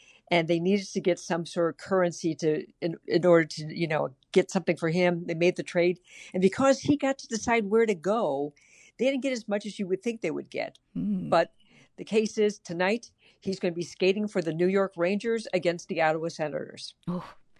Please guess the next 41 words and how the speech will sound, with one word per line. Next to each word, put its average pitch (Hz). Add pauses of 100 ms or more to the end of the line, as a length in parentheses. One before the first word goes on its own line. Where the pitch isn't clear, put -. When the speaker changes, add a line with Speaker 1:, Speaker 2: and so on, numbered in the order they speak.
(340)
Speaker 2:
Well, 190
Patrick 202
Kane 190
has 196
accomplished 220
a 196
lot. 196
Uh, 175
season 175
scoring 180
champion, 180
Olympic 160
champion, 175
Stanley 247
Cup 254
winner, 247
just -
to 240
name 240
a 233
few. 233 (440)
Um, 196
what 196
will 254
his 226
legacy 180
be 160
in 160
the 151
Windy 156
City 156
after 151 (260)
his 147
exit? - (880)
Speaker 1:
It 202
has 311
to -
be 226
winning 202
three 180
cups -